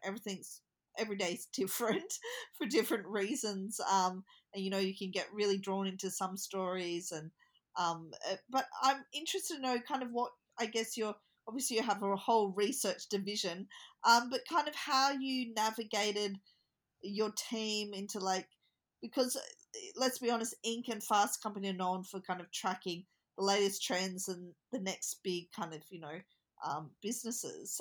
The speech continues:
Um, how did you guys navigate that, the wild world of entrepreneurship? Because we get, you know, a ton of, ton of emails, pictures daily, as I'm sure you guys do as well. Um,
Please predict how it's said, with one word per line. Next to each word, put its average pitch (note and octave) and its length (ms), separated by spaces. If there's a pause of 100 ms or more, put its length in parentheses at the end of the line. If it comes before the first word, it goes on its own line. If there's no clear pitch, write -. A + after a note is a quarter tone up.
Um, G#3 220 (280)
how C#4 200
did F4+ 200
you E4 60
guys B3+ 340
navigate G3 800
that, F3 180 (420)
the G#3 80
wild G3 340
world F#3+ 220
of - 80
entrepreneurship? F#3+ 800
Because - 240
we A3 120
get, G#3 220 (380)
you F#3 80
know, E3+ 60
a F#3+ 40
ton A#3+ 360
of, A3+ 180 (440)
ton D4+ 160
of C#4 180
emails, G#3+ 680
pictures G#3 460
daily, F#3+ 440
as F#3+ 140
I'm F#3 120
sure F#3+ 200
you F#3 180
guys F3 240
do E3+ 160
as D#3+ 140
well. F3 340 (380)
Um, E3+ 380